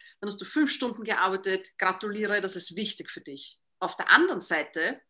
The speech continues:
hast du als Durchschnittsmensch dreimal am Tag Nahrungsaufnahme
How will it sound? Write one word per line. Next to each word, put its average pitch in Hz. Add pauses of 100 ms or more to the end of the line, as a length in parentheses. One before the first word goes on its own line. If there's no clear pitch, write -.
(1000)
hast 208
du 247
als -
Durchschnittsmensch 190
dreimal 214
am 240
Tag 180
Nahrungsaufnahme 165